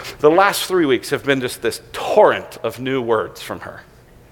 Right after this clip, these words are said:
And, uh, a while back, you know, a long time ago, we heard her first word,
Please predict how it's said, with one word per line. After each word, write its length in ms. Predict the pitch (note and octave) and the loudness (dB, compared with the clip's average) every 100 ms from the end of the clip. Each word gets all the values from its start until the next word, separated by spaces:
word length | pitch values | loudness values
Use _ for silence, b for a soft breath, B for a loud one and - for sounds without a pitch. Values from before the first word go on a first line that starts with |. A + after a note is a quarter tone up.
| B B B B B B - | B B B B B B -4
And, 280 | D3 D#3 D3+ | 2 4 4
uh, 240 | C#3 C3 D3+ | 4 4 0
a 40 | |
while 300 | D#3+ A3+ A3+ | 2 6 6
back, 460 | D#3+ D3 D#3+ - - | 6 2 0 -4 -6
you 80 | |
know, 140 | C3+ B2+ | -4 -2
a 40 | |
long 140 | C3+ D#3+ | -2 -2
time 180 | E3 | -4
ago, 140 | C#3+ C#3+ | -2 0
we 160 | C3+ | 0
heard 220 | C3 D3 C#3+ | 0 0 0
her 100 | D#3+ | 0
first 340 | - - - | 0 0 -2
word, 320 | A#2+ F#2+ - | -4 -4 -6